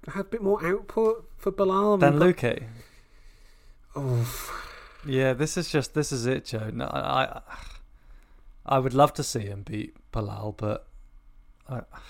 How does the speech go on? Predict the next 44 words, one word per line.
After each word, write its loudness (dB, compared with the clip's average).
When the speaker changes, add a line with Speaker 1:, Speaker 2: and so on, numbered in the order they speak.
Speaker 1:
Yeah. 4
Speaker 2:
Yeah. 10
Speaker 1:
I 10
mean, 12
the 12
good 6
thing, 6
I 8
guess, 4
for 6
us 8
is -2
that, -4
that -2
Bilal 4
is 0
facing -2
Sean -4
Brady 0
at -6
U -4
F -10
C -10
two -8
eighty. -8
So 4
I 6
Speaker 2:
Yeah. 2
Speaker 1:
guess 2
one 4
of 6
those 4
wrestlers -2
will -4
be -8
knocked -8
off -8
out -2
the -2
way. 2
But -4
then 0
it's -4
like, 2